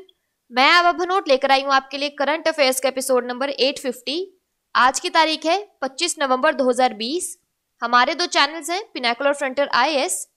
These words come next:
और अगर अभी तक आपने इन चैनल्स को सब्सक्राइब नहीं किया है तो सब्सक्राइब करना बिल्कुल ना भूलिएगा। साथ ही साथ इस बेल आइकन को जरूर दबाना है ताकि हमारी आने वाली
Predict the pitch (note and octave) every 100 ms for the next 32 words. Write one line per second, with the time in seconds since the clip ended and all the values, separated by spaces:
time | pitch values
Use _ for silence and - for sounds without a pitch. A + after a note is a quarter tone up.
0 | - C4 C4 C#4+ F4+ E4 E4 D#4+ D#4 D#4+
1 | D#4 C#4+ C4+ C4+ D4+ D4 - C4 B3 C#4+
2 | D4 C#4 C#4+ D4 D4 C#4+ - C4+ F#3+ -
3 | C4 C4 A3 C4+ C4+ B3+ C4+ C4+ C4 D4+
4 | F#4 _ _ _ _ _ - D#4+ D#4+ F#4
5 | G4+ G4 G4+ D#4+ C#4 C#4+ C#4+ D4 D#4+ C4+
6 | B3 D4 C#4+ C#4+ C#4+ C#4+ D4+ D4 C#4 C#4
7 | C#4 C#4+ - B3+ D4 B3 F3+